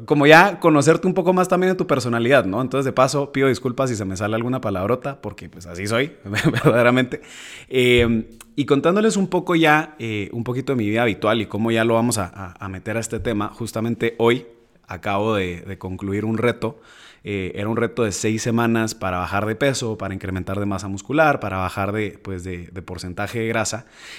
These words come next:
Y, pues, bueno, la cosa es que durante seis semanas me tocó madrugar a las cuatro y media de la mañana a ir con un entrenador personal, luego hacer otras dos horas de cardio y entonces, pues, empezar a sacarnos el jugo, ¿verdad?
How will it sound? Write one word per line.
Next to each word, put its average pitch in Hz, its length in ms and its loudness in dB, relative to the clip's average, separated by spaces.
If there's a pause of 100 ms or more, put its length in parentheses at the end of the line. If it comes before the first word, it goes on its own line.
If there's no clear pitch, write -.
Y, 160 260 0
pues, 120 200 0
bueno, 135 300 2
la 110 160 -2
cosa 113 160 -4
es 113 80 -10
que 113 80 -4
durante 98 340 -4
seis 110 200 -2
semanas 131 380 2
me 101 120 -6
tocó 104 440 -4
madrugar 101 500 -2
a 104 40 -2
las 98 160 -4
cuatro 113 300 -2
y 113 40 -2
media 117 100 -2
de 117 60 -2
la 117 60 -4
mañana 107 500 -4
a 95 140 -10
ir 104 160 -4
con 113 200 0
un 110 200 0
entrenador 98 480 -6
personal, 101 520 -6 (260)
luego 110 260 4
hacer 110 300 0 (140)
otras 107 380 -2
dos 113 200 0
horas 113 200 0
de 101 100 -6
cardio 113 300 2
y 104 60 -2
entonces, 101 240 -6
pues, 98 140 -8
empezar 90 300 -6
a 101 40 -6
sacarnos 92 380 -8
el 87 100 -10
jugo, 82 300 -10
¿verdad? 85 240 -12